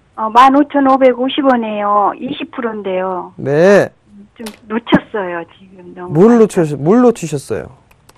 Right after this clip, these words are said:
Speaker 1: 아니, 그 매도가를 정해놨는데
Speaker 2: 네.
Speaker 1: 좀,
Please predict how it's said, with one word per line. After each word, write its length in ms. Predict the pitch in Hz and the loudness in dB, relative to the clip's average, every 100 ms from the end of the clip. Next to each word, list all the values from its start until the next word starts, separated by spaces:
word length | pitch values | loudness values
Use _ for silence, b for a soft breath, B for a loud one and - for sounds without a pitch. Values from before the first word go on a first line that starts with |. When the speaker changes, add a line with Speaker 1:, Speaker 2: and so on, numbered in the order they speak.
| _ _ _ | _ _ _
Speaker 1:
아니, 260 | - 226 220 | -10 -10 -6
그 120 | 240 | -4
매도가를 520 | 220 254 269 247 220 | -2 -2 -2 -2 -2
정해놨는데 1080 | 214 220 254 233 208 196 185 175 190 185 165 | -6 -6 -2 -2 -4 -8 -6 -6 -4 -4 0
Speaker 2:
네. 420 | 170 240 226 117 | 4 6 6 2
Speaker 1:
좀, 100 | - | -8